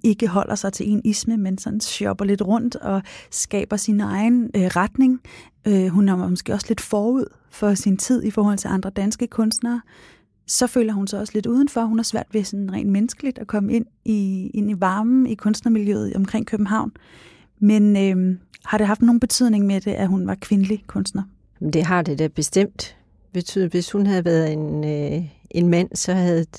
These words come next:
Speaker 2: det sikkert set helt anderledes ud for hende.
Speaker 1: Hvordan kan vi vide
Speaker 2: Fordi,
Speaker 1: det?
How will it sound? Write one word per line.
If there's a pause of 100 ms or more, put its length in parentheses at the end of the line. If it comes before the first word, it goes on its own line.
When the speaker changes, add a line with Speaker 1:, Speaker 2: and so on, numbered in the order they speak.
(100)
Speaker 2:
det
sikkert
set
helt
anderledes
ud
for
hende. (680)
Speaker 1:
Hvordan
kan
vi
vide
Speaker 2:
Fordi,
Speaker 1:
det?